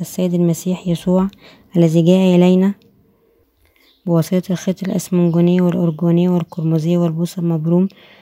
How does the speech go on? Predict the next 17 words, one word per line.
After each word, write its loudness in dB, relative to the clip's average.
تنشر -2
الكنيسة -2
كل -2
كلمة -2
الله، -2
أن 2
يسوع -2
أخذ -6
أثامنا -2
عليه 0
بواسطة -4
معموديته، -2
وأن 0
يسوع -2
هو 0
الله 0
نفسه -4